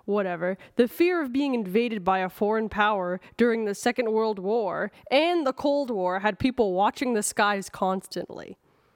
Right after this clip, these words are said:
So that does make sense, because I feel like before, maybe in the seventeen sixties, people had other shit to worry about, like if your neighbor was gonna shoot you, or if you would have to duel someone, or if your teeth would fall out, or if you die at thirty,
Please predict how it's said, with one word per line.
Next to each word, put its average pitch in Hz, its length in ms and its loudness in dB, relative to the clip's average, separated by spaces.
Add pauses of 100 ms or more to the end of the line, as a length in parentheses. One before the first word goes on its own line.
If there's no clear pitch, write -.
(300)
So - 100 -12
that - 160 2
does 381 220 0
make 226 180 -4
sense, 196 240 -6
because 202 220 -6
I 208 100 0
feel 269 220 -2
like 262 180 -2
before, 220 380 0
maybe 214 260 0
in 226 120 0
the 208 120 0
seventeen 214 460 -2
sixties, 208 400 -4
people 202 280 0
had 180 120 0
other 208 340 0
shit - 300 -4
to 175 260 -4 (100)
worry 196 300 0
about, 180 340 -2
like 180 220 -6
if 202 160 -4
your 185 100 -2
neighbor 185 280 0
was 180 180 -4
gonna 175 160 -2
shoot 196 300 -4
you, 170 300 -2 (1400)
or 190 180 0
if 185 100 -4
you 202 100 0
would 190 100 0
have 196 100 -2
to 202 80 0
duel 190 400 0
someone, 170 640 -4 (960)
or 180 280 0
if - 160 -8
your 175 100 -2
teeth - 320 -2
would 175 140 0
fall 170 280 0
out, 165 320 -2 (960)
or 185 120 4
if - 80 -10
you 185 80 -2
die 180 280 0
at 180 120 -6
thirty, 175 560 -2